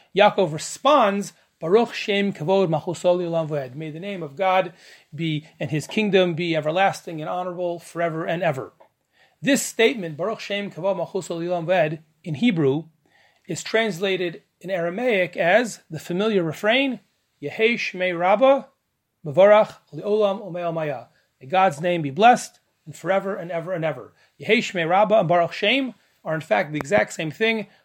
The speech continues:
one in Hebrew and in Aramaic. And therefore, in a sense, we have a reference or a hint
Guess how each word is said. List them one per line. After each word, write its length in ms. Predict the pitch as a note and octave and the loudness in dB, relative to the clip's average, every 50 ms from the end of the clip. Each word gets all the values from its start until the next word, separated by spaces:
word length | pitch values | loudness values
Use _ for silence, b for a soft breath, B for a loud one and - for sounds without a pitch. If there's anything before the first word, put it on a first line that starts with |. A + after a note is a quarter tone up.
| b - | b -8
one 260 | - D#3 F#3 G#3 G3+ | -2 4 4 4 4
in 80 | G3 F#3 | 4 -2
Hebrew 460 | D3 F3+ F#3+ E3 F3 E3+ E3+ E3 E3 b b b b b - | -2 -4 -2 0 0 2 2 0 -4 b b b b b -6
and 240 | F3+ E3+ E3+ F3+ - | -4 -2 -2 -2 -4
in 120 | E3 D#3 - | -4 -6 -4
Aramaic. 580 | - D3+ D3+ D3+ D3 D3+ D3 - - - - | -4 -4 -2 -2 -2 -2 -4 -4 -6 -14 -14
And 80 | D3 D3+ | -8 -4
therefore, 360 | F3+ F3+ - - D#3+ E3 - - | -4 -4 -2 -2 -4 -4 -4 -6
in 100 | F3+ D#3 | -10 -10
a 40 | D3+ | -8
sense, 560 | - - - D#4 C4+ A#3+ A#3+ G3+ - - - _ _ _ _ _ _ _ _ - | -6 0 4 4 4 4 2 -2 -6 -10 -10 _ _ _ _ _ _ _ _ -8
we 100 | E3+ F3 | -4 0
have 220 | D#3 F3 F3 D#3 E3 | 4 4 4 4 2
a 160 | D3+ D3+ D#3+ - | -2 -2 -2 -2
reference 540 | F#3 D#3+ G3+ A#3+ A3+ - G3+ F#3 F3 E3+ - | 0 4 4 4 4 4 0 -2 -2 -2 -4
or 120 | F3+ D#3 D#3 | -4 -4 -4
a 40 | |
hint 400 | C#3+ - - C#4+ B3+ A3 - - | -2 0 2 2 2 0 -2 -8